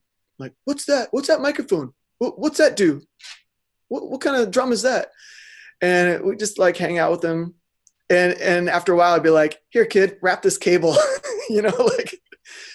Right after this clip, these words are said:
"Here, you wanna play my guitar? Sure. Uh, just don't drop it," you know? And I was like, "Well, how come we're not, uh,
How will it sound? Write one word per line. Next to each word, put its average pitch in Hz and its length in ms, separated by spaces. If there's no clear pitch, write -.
"Here, 190 280
you 165 60
wanna 180 140
play 196 120
my 196 120
guitar? 202 400
Sure. 196 340
Uh, 143 320
just 147 180
don't 196 160
drop 196 240
it," - 80
you 143 120
know? 147 220
And 170 320
I - 680
was 214 100
like, 240 120
"Well, 269 260
how 214 240
come 294 180
we're 269 120
not, 254 300
uh, 208 460